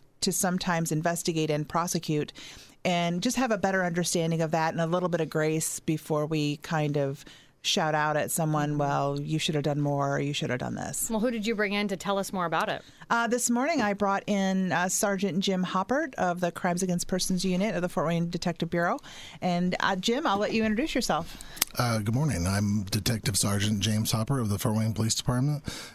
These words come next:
Speaker 3: and I am one of the supervisors of the Crimes Against Persons section.
Speaker 2: Man, I, I don't know how else to say it other than your job to me sounds kind of depressing.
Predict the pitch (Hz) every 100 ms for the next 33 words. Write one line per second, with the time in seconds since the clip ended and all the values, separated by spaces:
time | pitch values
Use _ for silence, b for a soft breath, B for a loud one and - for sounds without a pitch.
0 | - 95 95 95 98 95 - 98 98 98
1 | 98 98 95 - b b b b - 110
2 | 110 104 - 120 98 107 110 123 113 101
3 | 98 92 113 110 101 110 110 - - -
4 | - 107 - 101 98 85 82 - B B
5 | - 302 349 - 208 - - 226 262 349
6 | 359 339 320 247 226 220 220 214 208 202
7 | 196 196 196 180 247 269 254 - 269 233
8 | 233 214 - 196 185 160 165 - - 185
9 | 269